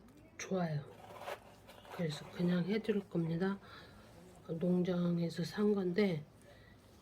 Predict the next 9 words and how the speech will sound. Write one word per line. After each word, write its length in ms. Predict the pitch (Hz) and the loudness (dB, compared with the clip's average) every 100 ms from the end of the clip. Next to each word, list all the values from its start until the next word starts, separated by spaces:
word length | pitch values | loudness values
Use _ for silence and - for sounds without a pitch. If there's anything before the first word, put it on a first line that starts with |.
| - | -14
대부분, 580 | - 170 180 170 170 170 - - - - - - - - - - - - - - - - | -4 -2 0 0 0 -2 -6 -18 -20 -20 -20 -20 -20 -20 -20 -20 -20 -20 -20 -20 -20 -8
음, 580 | 165 160 156 156 156 147 | -6 -4 -6 -6 -4 -6
상토 880 | - - 233 233 - 190 185 208 202 - - - - - - - - - - - | -8 -4 -2 -2 -2 -2 4 4 4 -2 -16 -20 -20 -20 -20 -20 -20 -20 -20 -20
이렇게 220 | - 156 | -4 -2
농장에서 680 | 151 170 175 170 160 147 151 | 2 4 6 6 2 0 -2
키우는 480 | - 269 254 226 190 | -2 2 6 6 6
애들 640 | 170 156 175 180 202 160 - - - - - - - - - | 4 2 4 6 6 4 -2 -16 -20 -20 -20 -20 -20 -20 -4
그런 360 | - 190 180 185 | 2 4 4 4
흙인데 560 | 175 170 180 214 - | 4 2 4 2 0